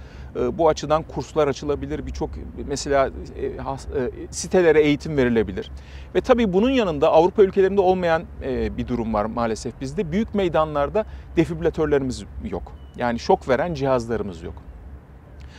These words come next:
O şok veren cihazlarımız olsa, e, ki onlar otomatik defibrilatördür, e, kalp krizinin erken dönemindeki en önemli ölüm nedeni bu ritim bozukluğudur.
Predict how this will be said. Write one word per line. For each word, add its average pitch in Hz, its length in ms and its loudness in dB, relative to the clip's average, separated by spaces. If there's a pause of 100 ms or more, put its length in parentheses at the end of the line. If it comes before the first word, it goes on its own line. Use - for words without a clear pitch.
(120)
O 165 100 0
şok 214 220 4
veren 175 240 2
cihazlarımız 147 640 6
olsa, 143 420 2 (460)
e, 123 100 -2
ki - 140 -2
onlar 147 300 4
otomatik 156 420 -2
defibrilatördür, 110 760 -4 (340)
e, - 140 -12
kalp 185 260 4
krizinin 185 440 -2
erken 190 380 2
dönemindeki 160 460 -4
en 220 160 -2
önemli 156 340 -2
ölüm 156 340 0
nedeni 143 340 0 (220)
bu 190 120 2
ritim 185 240 0
bozukluğudur. - 560 -4